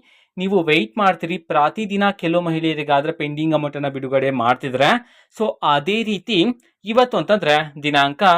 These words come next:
ಎಂಟು ಆರು ಎರಡ್ ಸಾವಿರದ ಇಪ್ಪತ್ನಾಲ್ಕು, ಇವತ್ತು ಗೃಹಲಕ್ಷ್ಮಿ ಯೋಜನೆಯ ಪೆಂಡಿಂಗ್ ಅಮೌಂಟ್ ಅನ್ನ ಕರ್ನಾಟಕದಲ್ಲಿರ್ತಕ್ಕಂತಹ ಮೂವತ್ತು ಜಿಲ್ಲೆಗಳಲ್ಲಿನ ಮಹಿಳೆಯರಿಗಾದ್ರೆ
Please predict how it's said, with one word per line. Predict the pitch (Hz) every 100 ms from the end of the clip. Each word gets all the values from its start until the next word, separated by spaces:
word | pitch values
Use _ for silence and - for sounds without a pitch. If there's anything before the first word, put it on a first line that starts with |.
| 175 156
ಎಂಟು | 143 156 156 214 247 233 -
ಆರು | 160 180 202 147 151
ಎರಡ್ | 139 135
ಸಾವಿರದ | - 156 147
ಇಪ್ಪತ್ನಾಲ್ಕು, | 135 - 170 - 170 165 165 -
ಇವತ್ತು | 147 127 127 381 165 190 _ _ -
ಗೃಹಲಕ್ಷ್ಮಿ | 165 190 190 220 214 - - 226
ಯೋಜನೆಯ | 220 165 180 180
ಪೆಂಡಿಂಗ್ | 170 156 180 202 214
ಅಮೌಂಟ್ | 196 180 165
ಅನ್ನ | 139 151 226 269 _ _ _
ಕರ್ನಾಟಕದಲ್ಲಿರ್ತಕ್ಕಂತಹ | 202 185 185 180 190 226 202 202 208 202 208 196 196 190 175 202
ಮೂವತ್ತು | 160 165 196 202 196
ಜಿಲ್ಲೆಗಳಲ್ಲಿನ | - 190 185 185 185 180 180
ಮಹಿಳೆಯರಿಗಾದ್ರೆ | 185 - 165 156 151 151 151 147 135 135 175 175 _